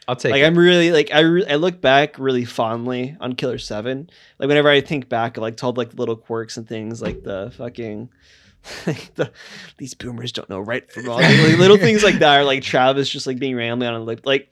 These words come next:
Speaker 1: We still
Speaker 2: that
Speaker 1: say,
Speaker 2: game
Speaker 1: we still
Speaker 2: is
Speaker 1: say the quotes from Killer Seven
Speaker 2: Yeah,
Speaker 1: to each
Speaker 2: like,
Speaker 1: other.
Speaker 2: the, yeah, and, like, just car-, like, that game, I, I honestly consider a masterpiece just 'cause there's not many things, like, games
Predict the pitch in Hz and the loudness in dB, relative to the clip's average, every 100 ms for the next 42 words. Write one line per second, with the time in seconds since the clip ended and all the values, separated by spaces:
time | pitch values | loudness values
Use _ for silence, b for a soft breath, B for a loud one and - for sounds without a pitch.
0 | _ 170 214 254 277 160 180 151 127 175 | _ 2 4 4 2 6 6 6 4 4
1 | 190 180 196 127 214 220 170 165 131 - | 4 6 4 6 2 4 2 4 2 2
2 | 123 110 - 104 110 98 - 98 175 160 | 0 0 -6 -6 -4 -6 -6 0 4 4
3 | 117 104 95 131 131 82 - - _ _ | 4 -2 -4 -4 -4 -6 -16 -20 _ _
4 | _ 151 143 156 135 131 131 127 123 143 | _ -12 -6 0 2 2 -2 -6 -6 -2
5 | 135 - 151 226 214 156 143 147 135 - | -2 0 2 2 2 0 2 2 -2 -2
6 | 139 143 135 143 135 131 131 - 127 117 | -4 -2 -2 0 -2 -6 -10 -8 -6 -6
7 | 117 107 110 127 139 143 - 139 - 135 | -6 -10 -12 -12 -10 -10 -10 -12 -6 -6
8 | 123 127 _ _ _ _ _ 165 170 180 | -6 -12 _ _ _ _ _ -4 2 2
9 | 202 202 202 175 127 127 135 135 127 117 | 2 -2 -4 -4 -6 -6 -6 -6 -8 -6
10 | 113 117 123 127 - - | -8 -6 -8 -10 -12 -20